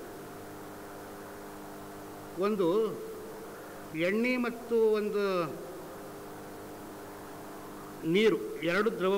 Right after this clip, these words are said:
ಪದಾರ್ಥಗಳು. ಇಲ್ಲಿ ವಿಜ್ಞಾನ ಶಿಕ್ಷಕರಿದ್ರೆ ಗೊತ್ತಾಗ್ತದೆ, ನಮ್ಮೆಲ್ಲರಿಗೂ ಗೊತ್ತದು.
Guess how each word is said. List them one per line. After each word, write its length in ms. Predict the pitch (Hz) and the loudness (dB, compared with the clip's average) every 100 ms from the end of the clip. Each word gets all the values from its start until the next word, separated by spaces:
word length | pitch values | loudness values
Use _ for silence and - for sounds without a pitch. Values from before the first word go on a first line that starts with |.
| 175 | 2
ಪದಾರ್ಥಗಳು. 580 | 175 165 160 - 131 120 | 0 2 0 -2 -4 -4
ಇಲ್ಲಿ 140 | 147 151 | -2 -2
ವಿಜ್ಞಾನ 240 | 147 175 175 | 0 0 0
ಶಿಕ್ಷಕರಿದ್ರೆ 560 | 165 - 165 165 156 180 143 | -4 -8 -6 -6 -4 -4 -4
ಗೊತ್ತಾಗ್ತದೆ, 480 | 127 127 - - - - - - | -6 -8 -8 -10 -10 -10 -12 -6
ನಮ್ಮೆಲ್ಲರಿಗೂ 460 | 160 185 - 196 208 185 | 0 2 2 2 0 0
ಗೊತ್ತದು. 300 | 151 131 | 0 -4